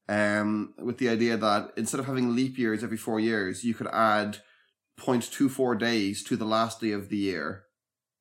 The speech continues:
um, to, so that e-, every year would be the same length, and to keep the calendar consistent that way. Um, but the problem that is, if you do that, then the days no longer actually match up with actual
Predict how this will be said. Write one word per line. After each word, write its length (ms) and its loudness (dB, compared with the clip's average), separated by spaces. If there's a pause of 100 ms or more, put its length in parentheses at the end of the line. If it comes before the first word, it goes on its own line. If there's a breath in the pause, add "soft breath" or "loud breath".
(380)
um, 580 -2
to, 220 -6
so 160 -2
that 200 -4
e-, 200 -4
every 440 0 (120)
year 320 0
would 180 -4
be 120 -2
the 100 -6
same 260 -4
length, 440 -6 (520)
and 160 -6
to 60 -16
keep 160 -4
the 60 -12
calendar 320 -4
consistent 520 -8
that 200 0
way. 220 -6 (540)
Um, 560 -2 (200)
but 160 -2
the 60 -2
problem 320 4
that 140 4
is, 200 0
if 140 -2
you 80 2
do 140 4
that, 360 4
then 540 0
the 80 -8
days 580 0
no 140 -2
longer 260 -2
actually 320 -4
match 340 -2
up 220 -2
with 140 -4
actual 760 -6